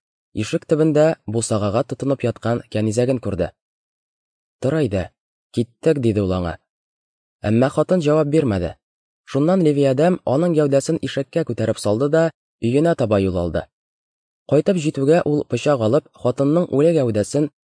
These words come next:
уникегә кискәләде дә Исраилнең бөтен төбәкләренә таратып чыкты. Шушы хәлгә шаһит булган һәр кеше, Исраил угыллары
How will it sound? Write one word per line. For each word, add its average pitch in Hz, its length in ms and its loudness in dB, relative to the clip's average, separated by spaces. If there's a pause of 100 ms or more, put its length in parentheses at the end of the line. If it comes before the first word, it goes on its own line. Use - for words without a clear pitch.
(160)
уникегә 123 480 0
кискәләде 101 560 0
дә 151 140 2 (340)
Исраилнең 135 640 2
бөтен 175 260 0
төбәкләренә 127 540 0
таратып 117 340 -2
чыкты. - 360 -8 (560)
Шушы 127 340 -6
хәлгә 143 340 0
шаһит 123 380 -4
булган 113 240 0
һәр 151 280 -6
кеше, 107 340 -2 (440)
Исраил 123 540 0
угыллары 123 560 0